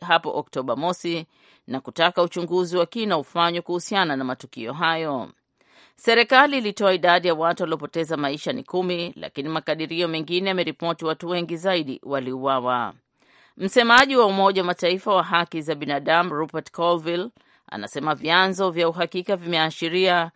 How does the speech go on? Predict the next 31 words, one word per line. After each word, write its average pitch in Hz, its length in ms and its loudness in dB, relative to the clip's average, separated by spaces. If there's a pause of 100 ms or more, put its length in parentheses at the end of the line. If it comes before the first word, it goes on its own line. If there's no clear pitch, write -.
(240)
kuwa 110 180 -4
baadhi 156 340 4
ya 165 80 2
vifo 190 320 -6
vilisababishwa 165 720 -4
na 170 80 -4
matumizi 165 500 -6
makubwa 208 480 -2
ya 175 80 0
nguvu 165 500 -4 (360)
yaliyofanywa 202 600 4
na 196 80 0
majeshi 196 720 -2
ya 139 180 0
usalama. 123 800 -4 (500)
Amesema 101 400 -8
wanaitaka 160 540 -2
serikali 151 520 -4
ya 143 80 -4
Cameroon 165 600 -4
kuchukua 165 420 -6
hatua 147 400 -4
mwafaka 170 520 -4
za 170 140 -6
haraka 156 640 0 (420)
na 147 140 -4
kufanyika 180 540 -2
uchunguzi 160 500 -4
huru 185 300 -2
kuhakikisha 170 640 -4
uwajibikaji 165 920 -2